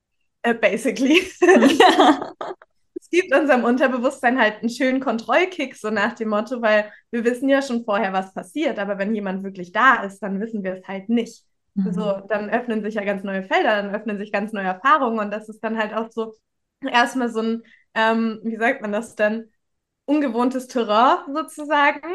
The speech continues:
Speaker 1: und das ist halt so krass und das finde ich aber so schön, dass durch unseren Heilungsweg und durch unseren spirituellen Weg wir das die ganze Zeit schon mit uns selbst gelernt haben.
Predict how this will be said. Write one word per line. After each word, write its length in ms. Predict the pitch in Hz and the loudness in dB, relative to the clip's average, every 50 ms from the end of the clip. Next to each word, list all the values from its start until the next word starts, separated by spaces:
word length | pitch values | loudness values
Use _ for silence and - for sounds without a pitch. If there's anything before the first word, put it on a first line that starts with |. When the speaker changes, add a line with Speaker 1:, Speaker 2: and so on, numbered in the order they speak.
| 403 359 - _ _ | -8 -8 -12 _ _
Speaker 1:
und 380 | - 240 240 240 240 233 233 233 - _ _ _ _ _ _ _ _ _ _ _ _ _ _ _ | 0 2 2 2 2 0 -2 -4 -8 _ _ _ _ _ _ _ _ _ _ _ _ _ _ _
das 260 | - 262 359 370 - | 2 2 2 2 0
ist 140 | 208 190 - | -8 -10 -6
halt 220 | 208 185 190 185 - | -4 -4 -4 -4 -8
so 100 | 196 190 | -12 -12
krass 320 | 185 - 190 208 208 - | -8 -6 -6 -6 -6 -8
und 100 | 208 214 | -6 -6
das 200 | 214 226 220 - | -6 -6 -6 -8
finde 180 | - 226 226 233 | -6 -4 -4 -2
ich 100 | 226 214 | -2 -2
aber 280 | 208 202 202 196 196 | -2 -2 -4 -6 -4
so 340 | 202 226 247 254 254 254 254 - _ _ _ _ _ | -6 -4 -2 -2 -2 -2 -4 -10 _ _ _ _ _
schön, 340 | - - 285 285 311 311 277 | -10 -4 -2 -2 -2 0 -2
dass 180 | 233 240 233 | -2 -4 -4
durch 220 | - 214 233 226 220 | -6 -8 -6 -6 -4
unseren 320 | 214 226 208 208 208 202 | -4 -4 -4 -4 -6 -4
Heilungsweg 720 | 214 220 247 294 330 320 320 302 - - 233 240 233 233 | -2 -2 -2 0 -2 -4 -6 -10 -10 -6 -6 -6 -4 -6
und 100 | 220 214 | -6 -8
durch 160 | 214 214 214 214 | -8 -8 -10 -8
unseren 300 | 208 214 196 196 202 214 | -8 -8 -8 -8 -10 -10
spirituellen 760 | 220 - 269 285 285 269 - 254 233 - 220 214 220 220 208 | -8 -6 -4 -4 -4 -6 -8 -10 -6 -6 -4 -4 -4 -6 -6
Weg 280 | 220 226 220 220 - _ _ _ _ _ | -6 -6 -6 -8 -12 _ _ _ _ _
wir 260 | 247 254 262 240 233 | -2 0 2 2 2
das 260 | 240 240 240 - - | 2 0 0 0 -6
die 80 | 240 208 | -6 -4
ganze 320 | 220 220 233 226 226 220 | -2 -2 -2 -2 -4 -8
Zeit 260 | - - 220 208 208 | -6 -6 -6 -6 -6
schon 160 | - 220 214 | -8 -8 -6
mit 180 | 214 214 214 202 | -6 -6 -6 -8
uns 220 | 190 208 202 202 | -8 -8 -8 -4
selbst 360 | 208 214 214 208 208 - - _ | -4 -2 -2 -4 -6 -10 -12 _
gelernt 480 | 196 190 202 208 202 196 208 208 - | -6 -6 -4 -4 -4 -4 -6 -6 -4
haben. 460 | 196 185 190 190 190 196 208 202 - | -4 -4 -2 -4 -6 -8 -10 -12 -16